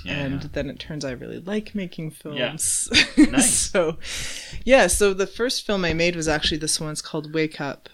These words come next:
Speaker 2: And I, um, basically just sit in front of a camera. And the festival version is about six minutes long. And there's, uh, just me sitting in front of the camera, staring right at it. So the camera's kinda like my mirror.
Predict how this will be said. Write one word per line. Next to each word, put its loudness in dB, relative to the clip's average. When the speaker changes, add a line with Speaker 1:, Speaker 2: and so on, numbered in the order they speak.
Speaker 2:
And -4
I, -2
um, -6
basically -4
just -4
sit -4
in -6
front -8
of -6
a -4
camera. -6
And -4
the 0
festival -2
version -2
is -6
about -8
six -8
minutes -8
long. -10
And -6
there's, -4
uh, -8
just -2
me -2
sitting -2
in -6
front -10
of -8
the -14
camera, -6
staring -4
right -6
at -2
it. -6
So -8
the -16
camera's -6
kinda -12
like -12
my -8
mirror. -8